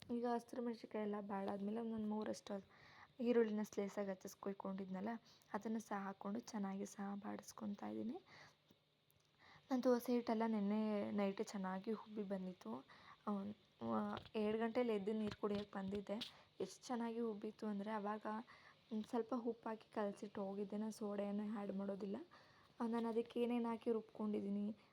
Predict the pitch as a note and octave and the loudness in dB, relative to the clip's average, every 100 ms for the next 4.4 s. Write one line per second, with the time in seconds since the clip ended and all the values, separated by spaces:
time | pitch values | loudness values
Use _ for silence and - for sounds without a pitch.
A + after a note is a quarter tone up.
0 | - G3+ - A3+ G#3 A3+ A#3+ A3+ A3 A3 | -12 -12 -8 -4 0 0 0 0 0 0
1 | - A3 G3+ A#3+ A#3 A3+ A3 G#3 G3+ G3+ | 0 0 0 0 -2 -2 -4 -4 -4 -4
2 | G3 A3+ D#4+ - - - - G#3 G3 G3 | -4 -6 -10 -18 -20 -14 -4 -2 0 -2
3 | G3+ - G#3+ G3+ G#3 - - - _ A3 | -2 -4 -4 -2 -4 -10 -20 -20 _ 0
4 | G#3 A3 A3 G3+ | 0 0 -2 -2